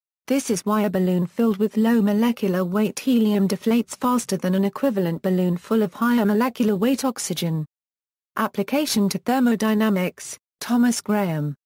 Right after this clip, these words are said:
a Scottish chemist, found experimentally that the rate of effusion of a gas is inversely proportional to the square root of the mass of its particles. In other words,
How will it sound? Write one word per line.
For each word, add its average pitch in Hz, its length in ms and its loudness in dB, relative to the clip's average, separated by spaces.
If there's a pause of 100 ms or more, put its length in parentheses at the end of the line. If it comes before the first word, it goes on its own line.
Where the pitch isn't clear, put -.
(120)
a - 80 -4
Scottish - 560 -2
chemist, 196 560 0 (200)
found 220 360 2
experimentally 220 920 2
that - 160 -2
the 190 100 -2
rate 220 280 0
of 190 80 -4
effusion 214 560 0
of 165 140 -6
a 180 60 0
gas 220 320 -4
is 185 140 -4
inversely 196 540 0
proportional 220 760 0
to 208 120 -4
the 180 100 -2
square 214 420 -2
root 226 260 0
of 208 100 -6
the 208 100 0
mass 220 380 2
of 185 100 -4
its - 140 -6
particles. 165 840 -4 (680)
In 202 140 2
other 269 200 2
words, 170 460 -4